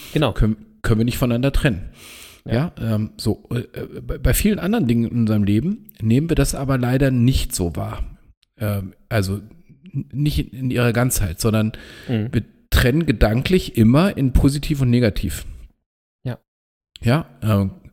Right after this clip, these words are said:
Speaker 2: so, ähm, und deswegen erkennen wir dann eben nicht, dass Krankheit eben auch nur ein Teil von Gesundheit ist und Misserfolg nur ein Teil von Erfolg. Wir
Speaker 1: Genau, wir
Speaker 2: betrachten das
Speaker 1: bewerten,
Speaker 2: immer
Speaker 1: ne? Ja, genau.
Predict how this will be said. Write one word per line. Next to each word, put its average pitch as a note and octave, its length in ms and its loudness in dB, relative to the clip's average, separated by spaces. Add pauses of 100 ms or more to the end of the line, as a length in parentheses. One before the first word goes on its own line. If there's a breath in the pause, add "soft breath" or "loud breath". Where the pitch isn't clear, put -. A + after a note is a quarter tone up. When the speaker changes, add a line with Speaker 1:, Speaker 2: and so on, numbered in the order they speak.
(480 loud breath)
Speaker 2:
so, - 400 -4
ähm, G#2+ 300 -2 (680 loud breath)
und A#2+ 180 -2
deswegen C#3+ 280 2
erkennen F3 380 0
wir A#2+ 80 2
dann G#2 220 0
eben G2 240 -2
nicht, G#2 200 -2
dass - 360 -8
Krankheit A2 500 0
eben G#2+ 240 -2
auch G2 140 -2
nur G2+ 120 0
ein G2+ 100 -2
Teil G2+ 220 0
von G2+ 180 -2
Gesundheit G2+ 440 0
ist - 160 -4
und F#2+ 120 0
Misserfolg G#2+ 540 0
nur G2+ 100 2
ein G2 100 -2
Teil G#2 200 2
von G#2+ 160 -2
Erfolg. - 520 -2
Wir G#2 80 -4
Speaker 1:
Genau, B2 300 4
wir A2+ 80 6
Speaker 2:
betrachten - 80 8
das B2+ 60 2
Speaker 1:
bewerten, C#3 200 6
Speaker 2:
immer B2 200 2
Speaker 1:
ne? - 120 -10
Ja, A#2 140 -8 (120)
genau. G#2+ 240 -12